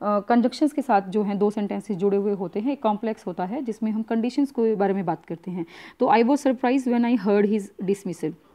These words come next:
मैं सरप्राइज था जब मैंने उसके डिसमिसल की बात करी, तो when से ये जुड़ा हुआ है,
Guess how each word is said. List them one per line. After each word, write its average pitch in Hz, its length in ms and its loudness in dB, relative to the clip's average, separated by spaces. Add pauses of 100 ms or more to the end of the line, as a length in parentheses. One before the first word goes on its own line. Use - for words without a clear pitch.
(520)
मैं 202 100 0
सरप्राइज 233 440 0
था 294 60 2
जब 269 120 2
मैंने 254 140 6
उसके 254 160 0
डिसमिसल 220 360 0
की 196 100 -2
बात 180 240 -4
करी, 180 140 -2
तो 202 120 0
when 220 200 2
से 277 100 2
ये 269 120 6
जुड़ा 214 200 4
हुआ 175 240 2
है, 180 180 -6